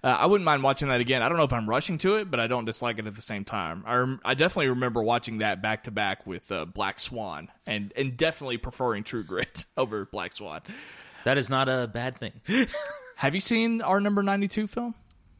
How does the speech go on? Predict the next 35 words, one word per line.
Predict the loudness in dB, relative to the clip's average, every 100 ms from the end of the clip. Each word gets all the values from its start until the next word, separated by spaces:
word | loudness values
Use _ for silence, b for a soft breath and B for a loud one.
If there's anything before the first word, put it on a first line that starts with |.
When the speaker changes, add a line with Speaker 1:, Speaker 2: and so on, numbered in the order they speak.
| _ _
Speaker 2:
I | -12
believe | -10 -8 -8 -8
I | -10
have | -10 -8 -6
seen | -8 -10
our | -10
number | -10 -12
ninety-two | -12 -12 -14 -16 -18
film. | -12 -12 -6 -6
Speaker 1:
I |
couldn't | -2 0
remember | 0 2 2 2
if | 0
you |
had | 0 0
or | 0
not. | -2 -6 -10 _ -2
Speaker 2:
Oh, | -2 -2
no, | -4 -2 -2 -2
I | -6
have | -4
not | -4 -4
yet. | -6 -10 -12 _ _
Speaker 1:
All | 2 2
right, | 2
well, | 0
let | 0
me | 2
tell | 4 4
you | 6
why | 6 6
I | 6
love | 6 4 4 -2 -10 -20 _ _ _ _ _ _ _ _
Little | -2 2 2
Women. | 0 -6